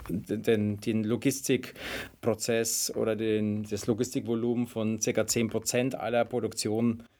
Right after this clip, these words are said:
hier einzubremsen. Wie schon angesprochen, wird das Thema, äh, der Klimaneutralität sicher in den kommenden Jahren noch einen enormen, äh, größeren Stellenwert einnehmen. Welche Konzepte sind dort nötig,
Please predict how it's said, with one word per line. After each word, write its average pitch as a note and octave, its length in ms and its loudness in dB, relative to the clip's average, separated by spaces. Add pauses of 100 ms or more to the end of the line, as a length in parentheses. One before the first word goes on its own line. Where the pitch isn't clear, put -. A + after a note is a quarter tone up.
hier G#2 220 4
einzubremsen. F#2+ 720 0 (560)
Wie D3 100 4
schon C3+ 140 0
angesprochen, D3 640 0
wird B2 120 0
das C3 140 -2
Thema, C3 560 2 (280)
äh, A2+ 360 2
der A2+ 300 0
Klimaneutralität C3 1040 0
sicher C#3 260 0
in A#2+ 140 -2
den A#2+ 160 -2
kommenden A#2+ 380 0
Jahren A2 420 2
noch A#2 180 0
einen A#2+ 160 -2
enormen, B2 800 0 (500)
äh, A#2 120 2
größeren B2 480 0
Stellenwert A2+ 520 0
einnehmen. G2+ 640 0
Welche A#2+ 600 0 (420)
Konzepte B2 580 -2
sind B2+ 260 -2
dort A2+ 180 0
nötig, A#2+ 560 0